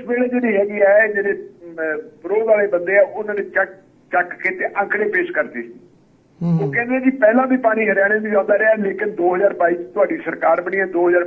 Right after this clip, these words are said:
Speaker 1: ਬਾਈ, ਦੋ ਹਜ਼ਾਰ ਤੇਈ ਤੇ ਦੋ ਹਜ਼ਾਰ ਚੌਵੀ 'ਚ ਵੀ ਇਹ ਪਾਣੀ ਜਾਂਦਾ ਰਿਹਾ।
Speaker 2: ਹੂੰ, ਹੂੰ।
Speaker 1: ਪਰ ਪੱਚੀ ਦੇ ਵਿੱਚ ਆ ਕੇ, ਕਿਉਂਕਿ ਦਿੱਲੀ ਦੇ ਵਿੱਚ ਕੇਜਰੀਵਾਲ ਦੀ ਪਾਰਟੀ ਹਾਰ ਗਈ, ਕੇਜਰੀਵਾਲ ਹਾਰ ਗਿਆ, ਸਾਰੇ ਵੱਡੇ ਲੀਡਰ ਹਾਰ ਗਏ,
Speaker 2: ਜੀ।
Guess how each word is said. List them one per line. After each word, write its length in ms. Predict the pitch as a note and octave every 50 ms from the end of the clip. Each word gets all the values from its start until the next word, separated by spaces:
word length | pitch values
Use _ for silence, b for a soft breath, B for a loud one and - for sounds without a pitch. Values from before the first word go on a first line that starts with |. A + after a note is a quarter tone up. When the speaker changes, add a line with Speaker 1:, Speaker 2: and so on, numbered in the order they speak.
| F3 -
Speaker 1:
ਬਾਈ, 360 | D3 C#3+ D3+ D#3+ E3+ F3 F#3
ਦੋ 260 | F#3+ F#3+ - E3 E3
ਹਜ਼ਾਰ 200 | E3 E3+ E3+ E3
ਤੇਈ 480 | - - - - E3 F3 F3+ F3+ F3+ -
ਤੇ 80 | F#3+ F#3
ਦੋ 240 | F3+ E3+ E3+ F3
ਹਜ਼ਾਰ 160 | F3 F3+ F#3 F3
ਚੌਵੀ 440 | F3+ - - G3+ G#3+ A3+ A3+ B3
'ਚ 80 | B3 A3+
ਵੀ 120 | G3 G#3
ਇਹ 100 | G#3 G3
ਪਾਣੀ 320 | F3 - D#3+ D3+ - C#3+ C#3
ਜਾਂਦਾ 220 | C3 A#2+ - -
ਰਿਹਾ। 440 | - - - - - _ _ - E3
Speaker 2:
ਹੂੰ, 100 | E3 D#3+
ਹੂੰ। 280 | D3+ D3+ D3 C#3 C3+ C3+ - - _ _ _ -
Speaker 1:
ਪਰ 140 | F#3 G3
ਪੱਚੀ 460 | G#3 - - G#3+ G#3 - - - B3+ B3+
ਦੇ 100 | C#4 C#4
ਵਿੱਚ 200 | C4+ C4 C4 A#3+
ਆ 200 | A3 G#3 G#3 G3+
ਕੇ, 280 | G3 - G#3+ A3 G#3+
ਕਿਉਂਕਿ 280 | G#3+ A3 A3 A3 A3 A3
ਦਿੱਲੀ 320 | - - E3+ E3+ F3 G3
ਦੇ 100 | G3 G#3
ਵਿੱਚ 140 | G#3 G#3 G#3
ਕੇਜਰੀਵਾਲ 640 | - - F#3+ F#3 F#3 F#3+ G3+ G#3 G3 F#3+ F#3 F3+
ਦੀ 100 | - G3
ਪਾਰਟੀ 500 | F3+ - - - F3 F3 F3 F3 F#3+ F#3
ਹਾਰ 240 | C3+ B2+ - D3 D3+
ਗਈ, 140 | D#3+ - -
ਕੇਜਰੀਵਾਲ 580 | - - F3 F3+ F3 E3+ F3 F3+ F3 E3+ E3 E3
ਹਾਰ 280 | D3 C3+ C#3+ D3+ D3+
ਗਿਆ, 180 | D#3+ E3+ F#3+ F#3
ਸਾਰੇ 280 | F3+ - - D#3 E3
ਵੱਡੇ 240 | E3+ D#3+ D3 - C#3+
ਲੀਡਰ 300 | E3 E3 D#3 D#3 D#3 E3+
ਹਾਰ 320 | F3 - A#2+ C3 D3 E3 F#3
ਗਏ, 140 | F#3+ F#3+ E3+ - - - - F3+
Speaker 2:
ਜੀ। 280 | F3 F3 E3+ D3+ B2+ -